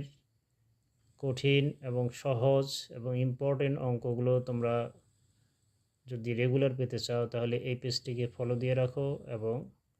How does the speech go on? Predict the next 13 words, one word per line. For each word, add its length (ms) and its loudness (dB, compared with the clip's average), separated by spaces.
পেজের 380 -2
যে 200 -2
ভালো 320 -2
ভালো 300 2
যে, 560 0
আহ, 480 -6
ইম্পর্টেন্ট 480 -4
অঙ্কগুলো 520 -4
আছে, 500 -2
সেগুলো 440 -8
তোমরা 500 -6
শেয়ার 460 -4
করে 340 -6